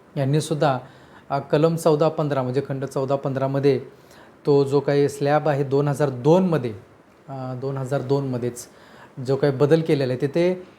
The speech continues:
एनी सिक्युरिटी गार्ड, म्हणजे जे कॉन्ट्रॅक्ट ठेकेदाराकडे काम करणारे जे काही सुरक्षा रक्षक असं असतील, तो कोणी पण असू दे,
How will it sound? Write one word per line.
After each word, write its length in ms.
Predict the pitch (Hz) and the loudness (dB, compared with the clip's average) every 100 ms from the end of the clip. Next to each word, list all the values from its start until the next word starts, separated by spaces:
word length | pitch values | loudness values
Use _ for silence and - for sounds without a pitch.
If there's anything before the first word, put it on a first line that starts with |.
| _ | _
एनी 260 | 175 175 208 | 2 4 2
सिक्युरिटी 400 | 214 190 185 202 | 0 -2 0 2
गार्ड, 240 | 156 127 | 4 2
म्हणजे 420 | 113 127 135 151 | 0 -2 0 0
जे 180 | 139 156 | 2 -2
कॉन्ट्रॅक्ट 600 | 165 - 143 127 151 147 | -2 -4 -4 -2 -4 -4
ठेकेदाराकडे 640 | 165 151 139 147 151 147 151 | -4 -4 -2 -2 0 -2 -2
काम 260 | 143 139 | -2 -2
करणारे 480 | 143 139 139 139 147 | 0 0 0 2 0
जे 140 | 139 | 0
काही 140 | 147 151 | -2 -4
सुरक्षा 380 | - 139 - 139 | -2 -6 -4 -4
रक्षक 320 | 135 - 135 | -4 -6 -6
असं 200 | 127 139 | -4 -6
असतील, 260 | 123 160 | -6 -6
तो 60 | 226 | -4
कोणी 280 | 220 208 202 | 2 4 4
पण 180 | 208 160 | 2 0
असू 200 | - | -2
दे, 120 | 123 | -8